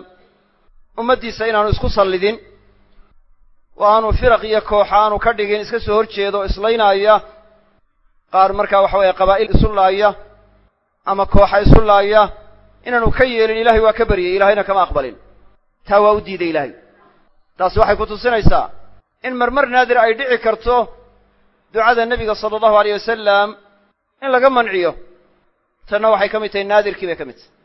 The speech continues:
Saas aawadeed, suufiyadu markay yidhaahdaan, "Sheekh Hebel waxa la siiyey, kun baa la siiyeyoo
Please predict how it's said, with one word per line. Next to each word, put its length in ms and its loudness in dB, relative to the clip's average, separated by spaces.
Saas 200 -4
aawadeed, 460 0
suufiyadu 440 -6
markay 300 -4
yidhaahdaan, 440 0
"Sheekh 200 -10
Hebel 200 -4
waxa 200 -4
la 100 -8
siiyey, 280 -12
kun 200 -14
baa 140 -2
la 120 -6
siiyeyoo 480 -6